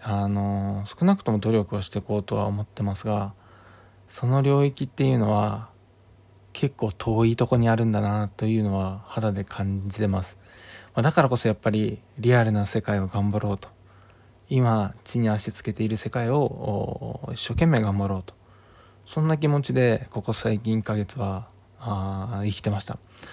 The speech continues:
あ、ちょっとね、社内でもいろいろごたごたがあって。まあ、そんな中でもやっぱりね、目の前のことを一生懸命ね、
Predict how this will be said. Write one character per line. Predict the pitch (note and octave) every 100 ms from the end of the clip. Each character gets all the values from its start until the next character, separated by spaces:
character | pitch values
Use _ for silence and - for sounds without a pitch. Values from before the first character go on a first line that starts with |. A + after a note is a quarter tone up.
| - -
あ、 |
ち | G3
ょ |
っ |
と | E3+
ね、 | A2
社 | G#2 C#3
内 | B2 G#2
で |
も | G2+
い | G2+
ろ | G#2 G#2
い |
ろ | G#2
ご | G#2
た | G2+
ご | G2+
た | G#2+
が | G2+
あ |
っ | F#2+
て。 | - - - - - - - _ -
ま |
あ、 | C3
そ | E3
ん | E3+
な |
中 | F3+ F3+
で | C3
も | A2+
や | G#2
っ |
ぱ | -
り | G#2 G#2+
ね、 | A2+ - - -
目 | A2+
の | A2
前 | A#2 C3+
の | A2+ G#2
こ | G#2
と | G#2
を |
一 | G2+
生 | -
懸 | A2+ - B2
命 | A2 G2
ね、 | G2 G2 G#2